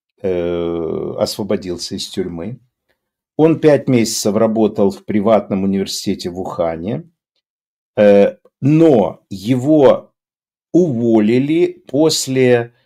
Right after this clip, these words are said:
общения с иностранными, э, журналистами. Сейчас Хэ не имеет, э, связи с, э, никакой академической, э, м, э, академическим,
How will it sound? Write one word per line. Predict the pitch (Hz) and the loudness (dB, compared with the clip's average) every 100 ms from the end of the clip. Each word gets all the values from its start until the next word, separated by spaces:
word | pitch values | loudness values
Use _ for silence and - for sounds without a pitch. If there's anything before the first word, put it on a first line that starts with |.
| _ - | _ -2
общения | 120 - - 147 160 151 131 | -2 -2 -2 0 0 0 -2
с | - | -2
иностранными, | 110 101 - 123 127 127 123 117 113 110 110 _ _ _ _ _ - | -2 -2 -4 0 2 2 0 -2 -4 -4 -8 _ _ _ _ _ -4
э, | 110 101 98 98 95 95 92 - | 2 4 4 4 2 0 -2 -6
журналистами. | 98 117 117 127 107 78 - 80 82 | -6 -4 -2 0 -2 -6 -12 -14 -12
Сейчас | - 113 - 156 151 - - _ _ _ _ _ | -10 -8 -2 0 2 -2 -10 _ _ _ _ _
Хэ | 147 135 107 | 0 2 2
не | 101 123 151 165 165 | 2 2 2 2 2
имеет, | 160 147 131 104 87 80 _ _ _ _ _ _ _ _ | 2 2 2 0 -4 -10 _ _ _ _ _ _ _ _
э, | - 107 101 | -4 0 0
связи | 101 120 131 120 110 104 95 - | -2 0 4 4 2 -4 -6 -8
с, | - - - 110 | -10 -8 -6 -2
э, | 101 95 92 90 87 | 0 2 0 -2 -4
никакой | 101 113 117 123 - 113 98 | -4 -4 -2 -4 -2 -2 0
академической, | 107 107 98 110 101 - - 95 90 87 - | -4 -8 -6 -4 -4 -6 -8 -6 -6 -6 -12
э, | - - 50 50 50 _ _ _ _ - | -14 -12 -12 -12 -14 _ _ _ _ -20
м, | 98 98 92 87 87 92 | -14 -12 -12 -12 -12 -12
э, | 92 95 92 95 95 | -10 -10 -10 -8 -8
академическим, | 90 104 107 110 - - - 101 101 | -6 -4 0 0 -2 -4 -2 0 0